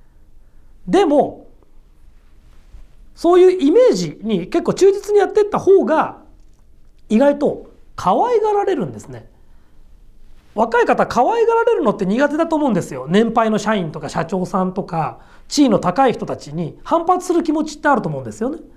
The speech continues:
でも、会社員の最初の頃っていうのは、偉い方の話を一応ちゃんと聞く。これは明治大学で聞いた話なんですけど、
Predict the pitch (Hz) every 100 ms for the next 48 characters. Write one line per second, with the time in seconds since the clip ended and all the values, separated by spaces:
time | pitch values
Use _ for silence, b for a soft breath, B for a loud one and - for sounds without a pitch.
0 | b b b - 349 285 208 - - b
1 | b b b b - - - - 311 415
2 | 403 480 339 202 - 269 285 427 427 480
3 | 285 - 196 220 180 240 139 - - 214
4 | 254 381 - 196 - 175 208 - 226 -
5 | 381 359 - 294 370 339 311 311 196 -
6 | 196 190 - - - - - - - -
7 | - - 285 370 277 - - 214 359 403
8 | 427 415 233 160 160 214 202 180 185 202
9 | 147 120 - 143 180 - B